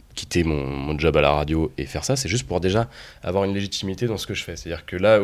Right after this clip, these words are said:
aujourd'hui, je, je touche à des motos, j'ai pas vraiment le droit d'y toucher. Et, euh, et j'aimerais savoir faire ça vraiment.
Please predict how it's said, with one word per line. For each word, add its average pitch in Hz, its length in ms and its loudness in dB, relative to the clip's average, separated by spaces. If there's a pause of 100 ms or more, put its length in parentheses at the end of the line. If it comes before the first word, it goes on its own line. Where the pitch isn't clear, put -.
(120)
aujourd'hui, 92 300 0
je, - 180 -2
je - 80 -10
touche - 220 -8
à - 20 -6
des 82 100 -2
motos, 87 260 0
j'ai - 140 -4
pas 82 200 -2
vraiment 85 200 2
le 87 40 2
droit 85 120 2
d'y 87 80 -4
toucher. - 260 -6 (560)
Et, - 180 2
euh, 73 340 0
et - 120 -2
j'aimerais 82 260 6
savoir 90 260 4
faire 92 140 -2
ça - 140 -2
vraiment. 90 240 0